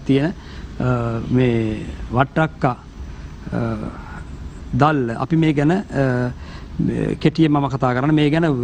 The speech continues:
අපි විස්තරාත්මක වැඩසටහන මෙතුමා කිව්වා වගේ කොවිඩ් තිබුණාම ඖෂධ ගැන මේකේ අං-, අංග,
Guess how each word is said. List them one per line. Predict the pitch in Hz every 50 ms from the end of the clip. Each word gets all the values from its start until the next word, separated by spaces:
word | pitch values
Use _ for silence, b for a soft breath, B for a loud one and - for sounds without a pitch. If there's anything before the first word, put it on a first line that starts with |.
| 117 117 113 113 107 104 104 - - -
අපි | - 120 - 156
විස්තරාත්මක | 143 127 - - 143 143 147 147 135 147 156 151
වැඩසටහන | 156 151 143 160 156 170 165 160
මෙතුමා | 151 135 147 143 139 139
කිව්වා | 127 160 156 160 170 175
වගේ | 190 208 196 165
කොවිඩ් | - 151 147 147 131
තිබුණාම | - 143 131 147 156 165 180 196 208 202 180 B B B B B B - -
ඖෂධ | 127 135 127 - 156 160
ගැන | 180 185 170
මේකේ | 156 156 160 160 151 135
අං-, | 123 127 123 - -
අංග, | 120 120